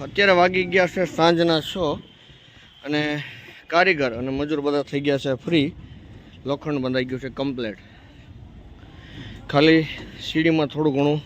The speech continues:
લોખંડ બાંધવાનું બાકી છે, ટપ્પા મારવાના બાકી છે, થોડીક સાઈડ મારવાનું બાકી છે.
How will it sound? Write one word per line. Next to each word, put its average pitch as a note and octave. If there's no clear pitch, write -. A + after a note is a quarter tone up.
લોખંડ C3
બાંધવાનું B2+
બાકી C#3
છે, D3
ટપ્પા D3+
મારવાના B2+
બાકી A#2+
છે, A#2
થોડીક A#2
સાઈડ D#3+
મારવાનું B2
બાકી A2
છે. C#3